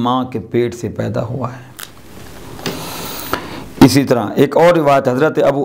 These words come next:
अय्यूब रज़ियल्लाहु तआला अन्हु से मर-, मरवी है, इमाम अल अंबिया सल्लल्लाहु ताला अलैहि वसल्लम इरशाद फरमाते हैं, "जिसने रमज़ान के रोज़े रखे फिर उनके बाद छः शवाल में रखे तो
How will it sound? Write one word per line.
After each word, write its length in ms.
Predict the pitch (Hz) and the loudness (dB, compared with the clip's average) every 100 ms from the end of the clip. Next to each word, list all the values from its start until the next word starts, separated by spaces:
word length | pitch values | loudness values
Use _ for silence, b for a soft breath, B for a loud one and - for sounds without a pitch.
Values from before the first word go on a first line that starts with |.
| - | 0
अय्यूब 480 | 135 160 170 170 120 | 2 4 4 2 -2
रज़ियल्लाहु 400 | 139 156 151 143 | 0 2 4 2
तआला 180 | 135 131 | 2 0
अन्हु 180 | 131 127 | 0 -2
से 160 | 123 | -2
मर-, 600 | 107 113 113 113 120 113 - 117 | -2 -2 0 0 0 -2 0 0
मरवी 260 | 117 127 135 | 0 2 0
है, 140 | 127 - - B B B - | 0 -4 -14 B B B 2
इमाम 300 | 160 160 160 | 4 4 4
अल 80 | |
अंबिया 400 | 151 139 143 143 143 | 2 2 2 4 4
सल्लल्लाहु 580 | 143 131 127 135 135 | 0 0 2 2 2
ताला 180 | 131 123 | -2 -2
अलैहि 160 | 123 123 | -2 -4
वसल्लम 220 | 120 117 | -4 -4
इरशाद 260 | 117 120 113 | -2 -2 0
फरमाते 440 | 110 113 117 - | -2 -2 -2 -2
हैं, 180 | 131 151 - - B B B B B B B B B B B B B - - | -2 -2 -8 -18 B B B B B B B B B B B B B -6 2
"जिसने 480 | 107 139 147 165 160 | 4 4 4 2 2
रमज़ान 560 | 143 143 139 151 160 | 2 2 4 4 2
के 120 | - 135 | 2 2
रोज़े 320 | 135 139 143 | 2 2 2
रखे 380 | 131 135 156 175 175 - - b b b b - | 0 -2 0 0 0 -8 -20 b b b b 2
फिर 120 | 170 | 2
उनके 280 | 170 160 147 | 2 2 4
बाद 320 | 147 156 151 | 6 4 2
छः 240 | - 170 165 | 0 2 2
शवाल 440 | - 143 147 175 | 2 2 4 4
में 160 | 180 165 | 4 2
रखे 320 | 143 143 127 107 - B B B - | 2 0 -4 -4 -8 B B B 0
तो 120 | 139 | 2